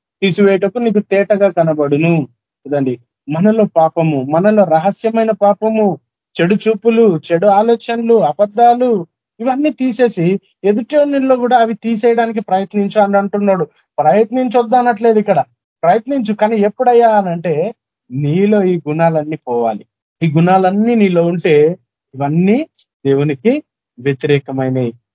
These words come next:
ఒకసారి చూద్దాము, మొదటి కొరింథీయులు ఐదు, ఆరు, ఏడు, ఎనిమిది వచనాలు చూద్దాం. ఐదో అధ్యాయం, మొదటి కొరింథీయులు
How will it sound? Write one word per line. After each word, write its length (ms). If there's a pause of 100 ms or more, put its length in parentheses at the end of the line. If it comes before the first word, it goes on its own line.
(140)
ఒకసారి 360 (120)
చూద్దాము, 640 (300)
మొదటి 260
కొరింథీయులు 680
ఐదు, 520 (400)
ఆరు, 160
ఏడు, 560 (220)
ఎనిమిది 320
వచనాలు 500
చూద్దాం. 420 (400)
ఐదో 280
అధ్యాయం, 340
మొదటి 300
కొరింథీయులు 800